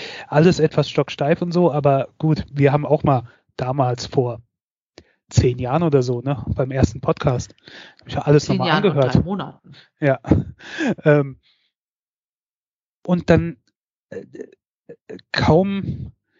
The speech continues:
Speaker 1: postet er das Video, hat er dann zwei, drei Dislikes von Leuten, die einfach nur um des Dislikes willen, nur um den Typen, weil der ihnen irgendwie nicht passt oder so, nicht weil sie irgendeine Kritik hätten. Und in, in dem Bereich denke ich mir dann auch, wenn du wirklich da was auszusetzen hättest, dann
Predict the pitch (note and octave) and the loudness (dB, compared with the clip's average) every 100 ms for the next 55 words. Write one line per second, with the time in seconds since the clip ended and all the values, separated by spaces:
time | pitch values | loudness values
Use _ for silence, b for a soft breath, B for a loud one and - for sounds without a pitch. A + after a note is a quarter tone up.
0 | _ _ - - F#3 - F#3 E3+ D#3+ - | _ _ -6 0 2 2 2 2 4 2
1 | E3 E3+ D3+ C3+ - D3+ D3 - C#3+ E3 | 2 0 0 0 0 0 0 -2 -2 -2
2 | - D3+ C#3 E3 C#3+ C#3 - C3 C3 D#3 | 0 -2 -2 -4 -2 -4 -6 -6 -4 -4
3 | F3 D3 D3+ D#3 D3 D3 E3+ D#3 - b | -6 -4 -2 -2 -2 0 2 0 -4 b
4 | b b b b C#3+ D#3 F#3+ F3 - D#3 | b b b b -10 0 4 4 0 0
5 | E3 - E3+ - D3 - C3+ B2+ C#3 F3 | 2 2 -2 0 0 -2 -6 -8 -2 0
6 | - D#3 D#3 D#3 - F3+ F3 D#3 D3 D#3 | 0 0 0 0 -4 -4 -2 2 4 4
7 | C#3+ C3 C#3 C#3+ C#3 D3 C3 D3 D3+ C#3 | 2 -4 -2 0 0 -6 -4 -4 -4 -6
8 | C3 - - - C#3+ B2 B2 C#3 - C#3+ | -6 -2 0 0 0 -2 -6 -4 -4 -2
9 | C#3+ C#3+ D3 D#3 D3 - C#3 D#3+ - C#3+ | 2 2 0 -8 -6 -4 -4 -4 -4 -6
10 | - A#2+ B B B B B - D#3+ E3 | -8 -20 B B B B B 0 2 2
11 | - _ b - D#3 - E3 D3+ E3 E3 | -6 _ b -6 -6 -4 -2 2 4 4
12 | C#3+ D3 D#3+ D3+ D#3+ D3 D3 D3 D#3+ F#3 | 2 2 0 -2 -2 -2 -2 -2 0 0
13 | E3 G3 G3+ F3 E3 D3+ - F#3 - C#3+ | 2 2 2 2 2 0 0 -2 -2 -2
14 | C3 - B2+ B2 E3 - C#3 D3 | -2 -4 -10 -4 -4 -2 -6 -8